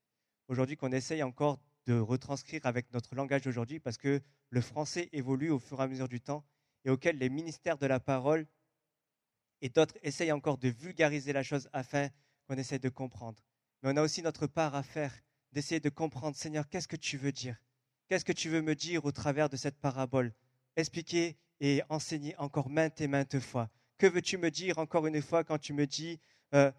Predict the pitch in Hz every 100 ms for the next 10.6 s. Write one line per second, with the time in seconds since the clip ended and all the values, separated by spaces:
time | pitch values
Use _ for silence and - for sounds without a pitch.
0 | _ _ _ _ _ _ _ 135 135 135
1 | 127 147 151 147 147 131 _ _ _ _
2 | _ - 170 170 196 180 - 190 170 160
3 | - 175 151 151 - - 160 160 160 151
4 | - _ 180 175 175 190 165 151 180 160
5 | 180 175 160 - 156 147 170 156 135 143
6 | 143 143 - 165 139 - _ _ _ _
7 | _ _ _ - 160 160 147 180 165 -
8 | 165 156 156 151 139 139 117 _ _ -
9 | 220 - 208 202 196 175 170 165 151 175
10 | - - 131 139 143 147